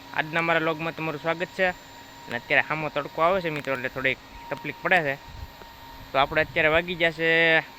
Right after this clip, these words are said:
સાડા દસ અને આપણે આવી ગયા છીએ જો અત્યારે સોલારે. તમને બતાવો અહીંનું શું શું કામકાજ ચાલુ છે ઈ.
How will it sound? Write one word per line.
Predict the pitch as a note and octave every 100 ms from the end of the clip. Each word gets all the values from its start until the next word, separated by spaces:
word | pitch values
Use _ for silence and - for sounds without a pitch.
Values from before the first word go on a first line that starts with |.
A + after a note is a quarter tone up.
| -
સાડા | D#3+ E3
દસ | D3 F#3 G#3 - - - -
અને | C3+
આપણે | C3 - C#3+
આવી | D3+
ગયા | D3+ D3+
છીએ | D3 D3 D3
જો | D#3
અત્યારે | D3 C3+ C3
સોલારે. | - E3 F3 D3 B2+ - - - - -
તમને | C3 B2+
બતાવો | C3+ F3 E3
અહીંનું | D#3 D3+ C3+
શું | D#3+
શું | D#3+ D3
કામકાજ | D3 D3 C#3+
ચાલુ | - D3 D3+
છે | F3
ઈ. | D#3+ C3